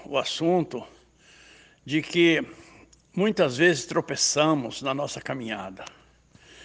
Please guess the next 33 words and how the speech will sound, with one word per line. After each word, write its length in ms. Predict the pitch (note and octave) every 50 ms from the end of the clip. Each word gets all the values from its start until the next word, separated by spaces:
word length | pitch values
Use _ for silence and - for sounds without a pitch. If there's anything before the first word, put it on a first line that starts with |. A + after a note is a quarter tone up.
| - - - - - - - -
E 120 | - F#3
um 80 | A3+ B3+
dos 160 | A#3 G3+ D3+
tropeços, 1120 | - - D3 B2+ - - D3+ D#3+ F3 F3+ E3 C#3 - - - - - - - - - - - - - - - - - - - - -
e 140 | C#3+ D3
eu 140 | D#3+ D#3+ D#3
diria 560 | C#3+ C#3 C#3 C3+ C#3+ D#3 E3 D#3+ C#3+ B2 A#2+ - - - - - -
o 100 | - D3
ma-, 180 | C#3 B2+ A#2 A2+
um 240 | C3+ D3+ E3+ E3 D3+
dos, 480 | C3+ C3 C3 C3 - - - - - - - _ _
o 240 | - D3+ D#3 - F3+
maior 360 | F#3+ G3 F#3 F#3 G3 G3 F3+
deles, 720 | C#3 C3 D3 E3+ E3+ C#3+ A2+ A2 - - - - - - - _ _ _ - - - - - - - - - - _ _ _ _
é 140 | - D3 E3
a 80 | E3+ E3
mentira, 680 | D#3+ D#3 D3+ B2+ A2+ - - - C3 - - - - - - - - - - - - -
é 80 | C#3+ C#3+
o 100 | D#3+ E3
engano. 640 | D#3 C3 A#2 A#2 B2 C#3+ D3 D3 C#3 B2+ A#2 G#2+ F#2+ - - - - _ _ _ _ _ _ _ _ _ - _ - - - - - - - - - - _ _
É 80 | C#3 C#3
isso 260 | E3 F3+ - - -
que 100 | - F3
o 40 | E3+
inimigo 360 | E3 D#3 D3+ D#3+ E3+ E3 D3
usou 260 | C3 A#2+ C3 D3 D3+
desde 220 | C#3+ C#3+ D3+ C3+ B2
o 40 |
começo 460 | - D3 D3 D#3+ F3+ F3+ F#3+ E3+ - -
e 40 |
que 120 | D#3 E3 E3+
usa 320 | F3 F3+ F3+ E3 D3 D#3
hoje 440 | D3+ D#3 E3 F3 D#3+ C#3+ D#3+ C#3+